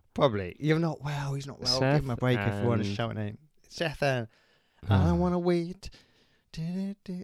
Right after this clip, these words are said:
Speaker 1: No, that's not
Speaker 2: Uh,
Speaker 1: the right
Speaker 2: it's not
Speaker 1: song.
Speaker 2: helpful. I don't know.
Speaker 1: The O C.
Speaker 2: Oh, I was never gonna get that.
Speaker 1: Seth and Summer.
Speaker 2: Oh, if you say so.
Speaker 1: Eleanor and
Speaker 2: Eleanor?
Speaker 1: Eleanor and <laughs>
Speaker 2: Christ.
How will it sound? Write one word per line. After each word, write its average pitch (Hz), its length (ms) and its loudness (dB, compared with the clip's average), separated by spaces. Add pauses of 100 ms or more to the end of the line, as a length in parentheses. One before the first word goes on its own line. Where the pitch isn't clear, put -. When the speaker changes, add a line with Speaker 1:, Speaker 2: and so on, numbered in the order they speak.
Speaker 1:
No, 101 100 -2
that's 87 140 -6
not 104 80 2
Speaker 2:
Uh, 101 40 2
Speaker 1:
the 98 80 2
right 98 80 -2
Speaker 2:
it's - 120 -8
not 110 80 2
Speaker 1:
song. 110 80 4
Speaker 2:
helpful. 120 400 -2 (460)
I 101 100 2
don't 87 220 0
know. 90 240 -2
Speaker 1:
The 220 160 10
O 233 140 12
C. 165 760 4
Speaker 2:
Oh, 95 180 4
I 85 60 0
was 82 140 -4
never 90 220 -2
gonna 85 140 -6
get 82 120 -6
that. 87 100 -4
Speaker 1:
Seth 156 220 6
and 165 200 2
Summer. 139 520 8 (340)
Speaker 2:
Oh, 95 100 0 (200)
if 101 320 -6
you 95 60 -2
say 87 220 -2
so. 80 240 -8 (580)
Speaker 1:
Eleanor 131 540 6
and 165 520 -4 (600)
Speaker 2:
Eleanor? 139 640 2 (220)
Speaker 1:
Eleanor 123 540 0 (140)
and 151 600 4 (680)
<laughs> - 640 -4
Speaker 2:
Christ. - 720 -6